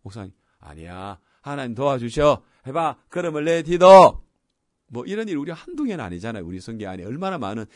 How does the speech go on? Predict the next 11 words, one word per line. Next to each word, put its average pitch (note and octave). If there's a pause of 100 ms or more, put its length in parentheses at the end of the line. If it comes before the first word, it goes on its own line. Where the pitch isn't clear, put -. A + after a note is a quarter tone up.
(100)
일들이 G#2+
있습니까? E2 (640)
그래서 C4
못할 B3
것 C4
같은데 C4
자기가 A#3+
마음을 A3 (160)
내려놓고, A3+ (1200)
형편을 A#3+
내려놓고, B3